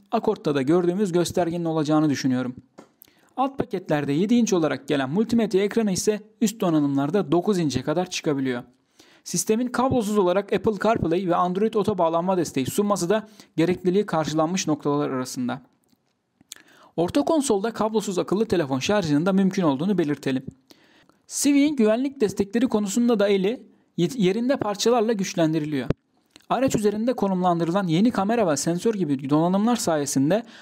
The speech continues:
Honda'nın Honda Sensing adını verdiği yaya ve bisiklet algılama, adaptif hız sabitleyici, şerit takip asistanı ve çarpışma uyarısı gibi pek çok aktif ve pasif destek sistemleri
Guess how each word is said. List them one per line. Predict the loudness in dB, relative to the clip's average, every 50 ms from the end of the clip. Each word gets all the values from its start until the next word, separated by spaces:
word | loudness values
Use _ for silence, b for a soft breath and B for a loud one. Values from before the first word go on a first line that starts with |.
| B B
Honda'nın | -2 0 0 2 0 0 0 -2 -4 -6 -10 -10
Honda | _ -2 -2 0 0 -2 -2
Sensing | -2 -2 -2 -2 -2 0 -2 -2 -2 0
adını | -2 -2 0 0 0
verdiği | 2 2 0 0 0 0 0 0 0 -6 B B B B
yaya | -2 0 0 2
ve | 2 2 0
bisiklet | 0 -2 -4 0 -2 0 0 0
algılama, | -4 -4 -4 -2 -2 -2 -2 -2 -4 -4 B B B B B
adaptif | -2 -2 -2 -4 -2 -4 -2 0
hız | -2 0 0
sabitleyici, | 0 0 0 -2 -4 -2 -2 -2 -2 0 0 0 -2 B B B B
şerit | -2 -2 -2 -2 -2 -2 -2
takip | -2 -2 0 -2 -4
asistanı | -4 -4 -4 -4 -4 -2 0 0
ve | 0 0
çarpışma | 0 -2 -2 -2 -2 -4 -4 -2 -2
uyarısı | 0 -2 -2 -4 -4
gibi | -6 -8 -6
pek | -4 -4 -4 -2 -2
çok | -4 -4 -2 -6
aktif | -8 -8 -4 -4 -4 -2 -2
ve | -2
pasif | -2 -2 -2 -2 -4 -4 -4
destek | -4 -4 -2 -2 -4 -4 -4 -14 -14
sistemleri | -14 -12 -6 -4 -4 -2 -2 -2 0 0 0 -2